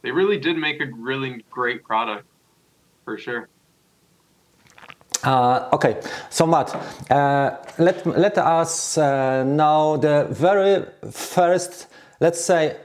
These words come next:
Speaker 2: majority of our guests are flying, um, flies, uh, they fly Mavic. Let them have a first three steps, the best steps, first, uh, best steps in F P V.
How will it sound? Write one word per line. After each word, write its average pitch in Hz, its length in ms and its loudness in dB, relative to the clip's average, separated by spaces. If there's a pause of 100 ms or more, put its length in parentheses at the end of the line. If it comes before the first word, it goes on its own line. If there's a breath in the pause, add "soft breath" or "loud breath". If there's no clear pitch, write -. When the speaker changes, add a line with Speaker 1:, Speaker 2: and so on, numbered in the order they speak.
(320)
Speaker 2:
majority 175 580 4
of 147 180 0
our 160 300 2
guests 160 380 0
are 127 680 0
flying, 147 580 0 (120)
um, 120 420 -2
flies, 139 640 -2
uh, 117 460 0
they 123 160 0
fly 131 420 -2 (380 loud breath)
Mavic. 127 460 2 (1040 loud breath)
Let 175 220 4 (280)
them 147 320 2
have 147 380 0
a 147 180 4
first - 720 -2
three 190 220 4
steps, - 680 -2
the 120 460 0 (260)
best 151 380 -2
steps, 131 440 0
first, 170 540 0
uh, 131 160 2
best 139 360 -2
steps 131 360 0
in 120 240 -2
F - 240 -6
P 120 180 2
V. 104 360 0